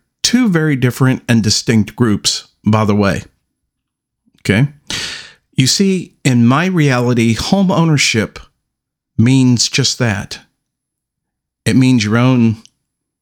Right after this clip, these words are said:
you own your fucking home. You don't have a mortgage. Like, if you own your car,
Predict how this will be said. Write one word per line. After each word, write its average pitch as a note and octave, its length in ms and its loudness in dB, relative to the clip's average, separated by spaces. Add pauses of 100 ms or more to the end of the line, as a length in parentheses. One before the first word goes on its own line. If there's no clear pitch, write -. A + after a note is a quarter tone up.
you G2 220 2
own A2+ 520 0 (960)
your A2 120 0
fucking B2 360 0
home. A2+ 400 0 (1400)
You A2 340 2
don't C3+ 220 0
have C#3+ 160 0
a C#3+ 60 2
mortgage. B2+ 760 -2 (840)
Like, G#2 200 0
if A2+ 220 0
you A#2 240 0
own B2+ 280 2
your A#2 160 0
car, A#2 560 -4